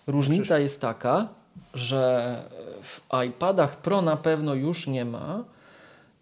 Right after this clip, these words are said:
Speaker 1: i nie wiem, czy to jest kwestia Pro, czy to jest kwestia właśnie tego, że one są takie cegłowate. Nie ma tej klawiatury rozdzielnej.
Speaker 2: Mhm.
Speaker 1: I, e,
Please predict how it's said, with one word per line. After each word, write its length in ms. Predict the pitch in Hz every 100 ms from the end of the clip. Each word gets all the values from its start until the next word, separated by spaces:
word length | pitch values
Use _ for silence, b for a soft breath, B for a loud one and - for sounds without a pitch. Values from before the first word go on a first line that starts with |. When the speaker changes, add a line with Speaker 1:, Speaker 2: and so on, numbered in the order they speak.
| _ -
Speaker 1:
i 80 | 143
nie 120 | 185
wiem, 140 | 202
czy 120 | 175 165
to 80 |
jest 100 | 156
kwestia 420 | - 170 165 143 139
Pro, 280 | 170 220
czy 100 | 226
to 80 | 180
jest 120 | 170
kwestia 360 | - 185 185 180
właśnie 320 | 170 170 170
tego, 220 | 170 170
że 100 | 160
one 160 | 160 160
są 160 | 160 151
takie 260 | 147 147
cegłowate. 600 | - 135 135 117 98 151
Nie 140 | 160 175
ma 120 | 170
tej 140 | 170
klawiatury 640 | 160 170 165 165 170 143 127
rozdzielnej. 720 | 123 117 117 110 101 82 135 - _ _ _ 127
Speaker 2:
Mhm. 360 | 117 127 156 - - - - - _ _ B B B B _ _
Speaker 1:
I, 680 | 143 139 139 135 135 135 131 -
e, 760 | 120 123 120 120 117 113 -